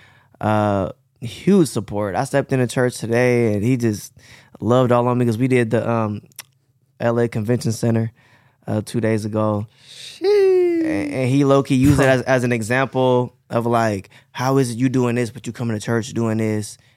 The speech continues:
Speaker 1: Like, you serving at church, but you just did the freaking arena.
Speaker 3: Yeah.
Speaker 1: You know, and so much love to him. Um, I, I don't wanna forget anyone. I gotta, I know there's somebody else.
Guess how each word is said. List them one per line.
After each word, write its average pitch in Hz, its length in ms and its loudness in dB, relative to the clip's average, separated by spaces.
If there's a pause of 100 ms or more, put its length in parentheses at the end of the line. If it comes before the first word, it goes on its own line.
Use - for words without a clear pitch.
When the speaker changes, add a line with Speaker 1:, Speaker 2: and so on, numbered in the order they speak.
(120)
Speaker 1:
Like, 104 360 -6
you 120 120 -6
serving 120 420 0
at 107 120 -2
church, 117 260 -4
but 107 80 -8
you 113 100 -2
just 104 160 -4
did 98 220 -6 (420)
the 120 80 -6
freaking 156 380 0
arena. 143 560 2 (320)
Speaker 3:
Yeah. 135 340 0 (100)
Speaker 1:
You 131 220 -2
know, 127 300 2
and 104 140 -4
so 120 140 -2
much 131 160 0
love 123 180 2
to 117 60 0
him. 120 360 0 (520)
Um, 117 500 0
I, 117 180 -2
I 127 80 0
don't 120 120 0
wanna 117 160 0
forget 107 260 -8
anyone. 90 400 -10 (300)
I 113 100 -2
gotta, 110 380 -4
I 117 100 -4
know 117 160 -4
there's 101 140 -10
somebody 101 340 -10
else. 80 300 -16